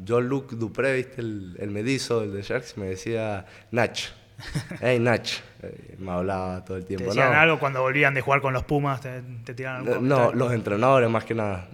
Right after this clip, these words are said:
Speaker 1: Los entrenadores me decían, "Sí, vamos a ir a Argentina, esto que lo otro, son duros". No, no, bien. Nos tienen mucho respeto cuando juegan acá. Eh, la gente de Sudáfrica, la verdad que el,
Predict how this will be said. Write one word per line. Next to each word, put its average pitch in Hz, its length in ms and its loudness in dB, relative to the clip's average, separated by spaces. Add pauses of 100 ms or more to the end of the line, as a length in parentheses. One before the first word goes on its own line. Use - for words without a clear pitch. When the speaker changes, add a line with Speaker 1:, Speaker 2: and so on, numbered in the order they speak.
Speaker 1:
Los 113 160 0
entrenadores 107 520 2
me 113 80 0
decían, 110 180 -2
"Sí, 156 240 4
vamos 123 260 4
a 123 60 6
ir 120 60 2
a 123 40 6
Argentina, 123 760 4
esto 110 160 -4
que 104 80 -4
lo 110 80 2
otro, 117 240 -2
son 110 160 -4
duros". 117 560 4 (400)
No, 104 300 2
no, 95 200 -4
bien. 90 180 -6 (440)
Nos 98 100 -6
tienen 135 220 2
mucho 151 260 2
respeto 135 480 0
cuando 107 220 -2
juegan 123 340 2
acá. 131 440 -2 (580)
Eh, 104 260 -2
la 104 80 0
gente 117 320 -2
de 123 60 0
Sudáfrica, 120 480 -2
la 110 100 -2
verdad 101 220 -4
que 120 80 -4
el, 107 240 -6